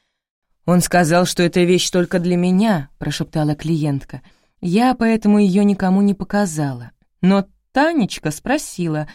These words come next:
что привез вам Федя, и я достала ларец". "Впервые вижу эту вещь", —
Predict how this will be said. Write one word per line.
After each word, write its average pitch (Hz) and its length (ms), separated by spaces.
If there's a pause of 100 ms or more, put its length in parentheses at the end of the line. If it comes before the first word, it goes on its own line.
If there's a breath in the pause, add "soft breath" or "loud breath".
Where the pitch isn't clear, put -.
(340 loud breath)
что - 220
привез 175 380
вам 165 200
Федя, 143 500
и - 80
я 147 240
достала 175 420
ларец". 185 600 (800)
"Впервые 180 600
вижу 208 300
эту 156 220
вещь", — 147 440